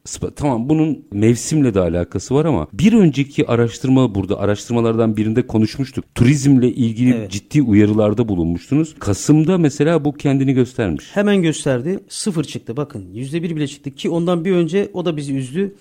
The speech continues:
Speaker 2: Hani eğlence, kültür, sanat, kitap, dergi yüzde dört virgül iki. Halbuki az önce online alışverişin çok ciddi çalıştığını söyledik. Bakın, şimdiye kadar konuştuklarımızın manzumesi aslında şu.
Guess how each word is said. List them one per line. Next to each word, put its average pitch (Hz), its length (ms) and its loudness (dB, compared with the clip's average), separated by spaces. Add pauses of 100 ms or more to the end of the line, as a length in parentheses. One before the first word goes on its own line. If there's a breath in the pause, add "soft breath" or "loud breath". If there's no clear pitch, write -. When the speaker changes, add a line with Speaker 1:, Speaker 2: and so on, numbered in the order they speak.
Speaker 2:
Hani 156 120 -4
eğlence, 160 460 2
kültür, 147 600 -10
sanat, 147 400 -4
kitap, - 380 -6
dergi 156 420 -2 (160 soft breath)
yüzde 156 320 -4
dört 185 240 0
virgül 165 340 -4 (120)
iki. 120 340 -6
Halbuki 196 400 -4
az 156 160 -2
önce 175 400 -2 (140)
online 185 400 0
alışverişin 170 560 -4
çok 165 260 -6
ciddi 147 460 -2 (160)
çalıştığını 135 460 -4
söyledik. 110 380 -10
Bakın, 131 260 -6 (180)
şimdiye 214 340 2
kadar 185 220 0
konuştuklarımızın 185 640 -4
manzumesi 175 540 0
aslında 165 260 -2
şu. 110 360 -8